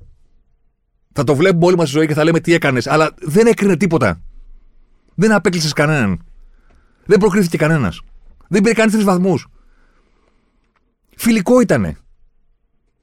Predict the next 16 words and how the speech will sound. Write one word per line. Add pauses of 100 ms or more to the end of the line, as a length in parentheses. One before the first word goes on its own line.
(1200)
Μπορεί
να
είναι
καλύτερο
από
αυτό
που
βάλε
ο
Ρονάλντο,
αλλά
ο
Ρονάλντο
το
βάλε
σε